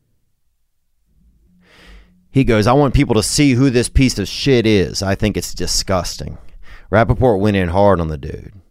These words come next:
He said, "Meet comedian Ari Shaffir. This is a professional comedian." Hashtag Ari Shaffir, at Ari Shaffir. Um,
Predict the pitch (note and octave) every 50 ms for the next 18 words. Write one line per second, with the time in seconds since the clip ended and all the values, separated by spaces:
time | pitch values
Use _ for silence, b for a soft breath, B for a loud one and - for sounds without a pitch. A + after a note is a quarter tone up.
0 | _ _ b b b b b b b b b b - - G#2 F2+ F#2 G#2+ A#2+ A#2+
1 | - - A#2+ A#2+ B2 B2 A2+ A2+ G#2+ G2 G2 - A#2 A#2 A#2 A2+ G#2+ - - G#2
2 | - - - B2 A2+ G2 F2+ F2 E2+ C#2 E2+ F#2+ G2+ - - F#2+ F#2 F#2 - -
3 | G2+ F2 - - - B2 A#2 - - - C3 A#2+ A#2 A2+ A2+ - - - - A2
4 | G2+ G2+ G#2 G#2 G2+ F2 E2+ D#2+ B1 A1 A1+ - - _ _ - - b b b
5 | b b b b b b b b b b - A2 G#2 G#2 G2+ - - A2+ G#2 G2+
6 | F#2 G2 G2 F#2 F#2 F2+ - - F#2 - - - G#2+ G#2 G2+ G2+ G2 - - -
7 | A2 G#2 G2+ - - - F#2+ F#2 F#2 F#2 F2+ - - F2 E2 - - F2 D2+ C2+
8 | - - - - - - _ _ _ b b b b b b b b b b b
9 | b b b - G1+ G1+ G1+ G1+ G1+ - B1 G#1 G1+ G1+ - - - - E2+